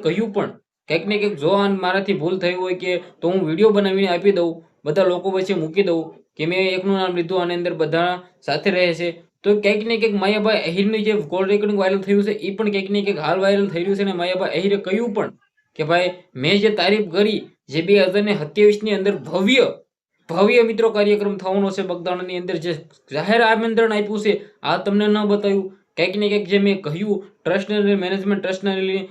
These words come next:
એ તમને બધા લોકોને દેખાયું, પરંતુ ક્યાંક ને ક્યાંક માયાભાઈ આહિરે ભૂલ સ્વીકારીને ક્યાંક ને ક્યાંક વીડિયો પણ માફીનો બનાવીને વાયરલ કરી દીધો. પરંતુ ક્યાંક ને ક્યાંક થાય છે એવું. જે આ મિત્રો વાત કીધો ગઈકાલે પરમ દિવસ ક્યાંક ને ક્યાંક જે નવનીતભાઈ છે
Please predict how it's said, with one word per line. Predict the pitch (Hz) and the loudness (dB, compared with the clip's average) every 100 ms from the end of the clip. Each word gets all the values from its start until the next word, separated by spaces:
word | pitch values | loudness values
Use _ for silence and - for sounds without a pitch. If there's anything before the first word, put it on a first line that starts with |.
| - | -8
એ | 180 | -4
તમને | 202 208 208 202 | 0 0 0 0
બધા | 202 202 | 2 2
લોકોને | 196 196 165 | 0 -2 -4
દેખાયું, | 165 185 190 185 _ _ | -4 -4 -8 -10 _ _
પરંતુ | 208 262 254 208 | 0 2 0 0
ક્યાંક | 202 180 | 0 0
ને | 156 117 | -6 -6
ક્યાંક | 117 _ _ | -12 _ _
માયાભાઈ | 131 190 220 226 - | -2 2 4 2 0
આહિરે | 175 202 220 | 0 2 2
ભૂલ | 165 170 202 | 2 2 0
સ્વીકારીને | 196 185 185 190 190 | 0 -4 -2 -2 -4
ક્યાંક | 170 175 | -6 -6
ને | 190 | -4
ક્યાંક | 196 190 131 | -2 -4 -4
વીડિયો | 175 208 | -2 0
પણ | 196 165 | 0 -4
માફીનો | 165 185 175 | -6 -6 -8
બનાવીને | 156 180 170 170 214 226 - - | -6 -6 -4 -4 -6 -8 -16 -10
વાયરલ | 139 190 160 | -2 0 -2
કરી | 123 123 120 | -4 -8 -10
દીધો. | 110 - _ _ _ | -16 -18 _ _ _
પરંતુ | 143 202 220 | -4 -2 -2
ક્યાંક | 214 226 226 | 0 0 0
ને | 226 | -2
ક્યાંક | 233 - | -4 -4
થાય | 165 202 | -4 -4
છે | 202 123 | -4 -8
એવું. | 120 107 - _ _ _ 123 | -10 -12 -16 _ _ _ -16
જે | 131 156 | -6 -2
આ | 180 | 0
મિત્રો | 220 220 220 208 | -2 0 2 2
વાત | 208 | 0
કીધો | 214 214 131 | -2 -4 -2
ગઈકાલે | 160 202 202 185 202 202 - - | 0 0 0 0 0 -2 -6 -6
પરમ | 175 196 | -4 -2
દિવસ | 196 202 202 - _ _ - | 0 0 0 -8 _ _ -6
ક્યાંક | 170 | -2
ને | 202 | -2
ક્યાંક | 196 202 160 | 0 -2 -2
જે | 185 | -4
નવનીતભાઈ | 151 190 202 180 180 170 | -2 0 0 0 -4 -4
છે | 175 | -6